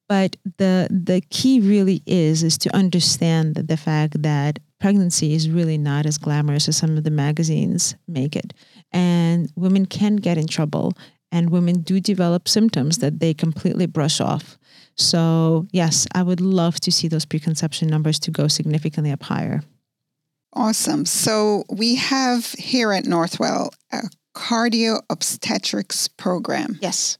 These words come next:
Speaker 2: Can you tell us a little bit more about that?
Speaker 1: So cardio obstetrics program, and I know it's gonna sound funny, but that really is kind of my baby, really,
Speaker 2: <laughs>
Speaker 1: uh, being a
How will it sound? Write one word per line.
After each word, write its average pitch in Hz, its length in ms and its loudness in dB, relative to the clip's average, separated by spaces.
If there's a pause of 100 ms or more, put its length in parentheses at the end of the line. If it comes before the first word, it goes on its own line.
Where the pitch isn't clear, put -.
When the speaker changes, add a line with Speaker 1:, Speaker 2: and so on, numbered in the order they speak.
(100)
Speaker 2:
Can 220 160 -2
you 226 100 0
tell 226 240 -2
us 214 200 -4
a - 20 -2
little 185 180 -2
bit 175 200 -4
more 165 260 -2
about - 300 -6
that? - 480 -8
Speaker 1:
So 214 240 2
cardio 254 260 0
obstetrics 214 480 0
program, 170 360 -2
and 165 100 -2
I - 20 -2
know 170 80 0
it's 165 120 -2
gonna 165 120 -2
sound 160 240 -2
funny, 165 220 0
but 185 160 0
that 180 200 -2
really 180 280 2
is 170 160 0
kind 165 180 -4
of 156 80 -4
my 165 240 0
baby, 143 460 -8 (100)
really, 170 400 2 (300)
Speaker 2:
<laughs> - 320 -6
Speaker 1:
uh, 185 500 2
being 180 280 -2
a 180 40 0